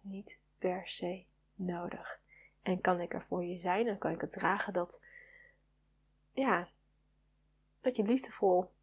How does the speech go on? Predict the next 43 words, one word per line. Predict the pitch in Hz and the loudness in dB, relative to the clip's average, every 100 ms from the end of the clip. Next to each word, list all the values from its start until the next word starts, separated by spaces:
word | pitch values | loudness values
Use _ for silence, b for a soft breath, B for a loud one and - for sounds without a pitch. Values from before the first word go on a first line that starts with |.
| _ | _
kan | - 220 | 2 2
zijn | 208 202 190 | 4 2 0
als | 185 | 2
het | 185 | 2
ware | 185 | 2
nu | 190 185 | 0 0
naar | 180 175 | 2 2
dat, | 175 - - | 0 -2 -2
naar | 185 | 0
dat | 180 180 | 0 0
kindsdeel." | - 220 - - 175 185 - | 2 2 2 2 2 0 -8
Ik | - | -10
wil | 185 | -4
zeggen, | 175 - | -4 -4
nou, | - | -2
steeds | - 185 | 0 0
vergelijken | - 180 - - | 0 2 2 0
met | 175 | -2
die | 180 | 0
bril, | 180 214 | 4 4
maar | 185 | 4
dat | 170 | 2
werkt | - - | 0 -2
dus | - | -6
niet | 165 | -4
helemaal. | 165 180 - - - 269 | 4 6 8 4 2 6
<laughs> | 285 - B B B B | 6 4 B B B B
Maar | - 214 | 8 10
dat | 214 214 | 10 6
je | |
naar | 208 196 | 6 8
dat | 202 226 - - | 10 10 8 -4
deel | 180 202 220 285 | 0 12 12 12
van | 233 202 | 8 4
jezelf | 175 180 180 403 - - _ _ _ _ _ _ _ _ _ _ _ - - - | 2 6 8 6 0 -16 _ _ _ _ _ _ _ _ _ _ _ -20 -20 0
liefdevol | 220 202 226 196 185 | 2 2 2 2 2
kan | 180 185 | 0 -2
zijn, | - 214 - | -4 -6 -4
met | 190 - | -4 0
compassie | 190 190 190 - 190 196 _ _ _ _ - | 0 4 2 4 -2 -4 _ _ _ _ -2
kan | 180 196 - - | 0 0 -6 -2
kijken. | 185 190 - 202 - _ _ _ _ _ _ _ _ _ _ _ _ | 0 -2 -4 -8 -8 _ _ _ _ _ _ _ _ _ _ _ _
En | 208 202 214 | -4 -2 -6